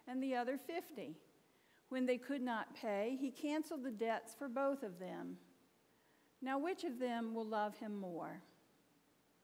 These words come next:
Simon answered, "I suppose the one for whom he canceled the greater debt." And Jesus said to him,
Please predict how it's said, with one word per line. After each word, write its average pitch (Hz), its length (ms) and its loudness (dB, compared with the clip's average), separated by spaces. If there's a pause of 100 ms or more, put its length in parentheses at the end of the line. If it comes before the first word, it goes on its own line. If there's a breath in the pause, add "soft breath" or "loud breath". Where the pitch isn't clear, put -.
(920 loud breath)
Simon 226 420 2
answered, 247 440 0
"I 220 160 8
suppose 311 640 0
the 233 100 -2
one 240 260 2
for 233 180 -4
whom 262 260 0
he 240 100 0
canceled 240 560 -6
the 226 60 -2
greater 220 380 0
debt." 233 420 -2 (1400 soft breath)
And 214 160 -6
Jesus 208 320 -4
said 226 300 0
to 214 80 0
him, 190 420 -6